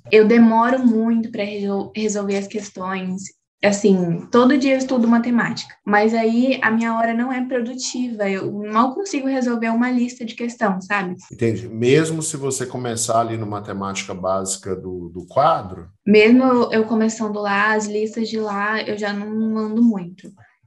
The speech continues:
Speaker 1: Em um dia eu não consigo resolver uma lista, assim, a-, às duas horas do dia. Raramente.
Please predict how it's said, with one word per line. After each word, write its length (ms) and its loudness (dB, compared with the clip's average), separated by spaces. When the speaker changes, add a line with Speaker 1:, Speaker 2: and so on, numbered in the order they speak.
Speaker 1:
Em 160 2
um 120 8
dia 260 6
eu 80 2
não 140 2
consigo 340 -6
resolver 560 -4
uma 160 -8
lista, 420 -10
assim, 460 2
a-, 180 -2
às 320 -2
duas 260 0
horas 260 -2
do 100 -2
dia. 340 -6
Raramente. 720 4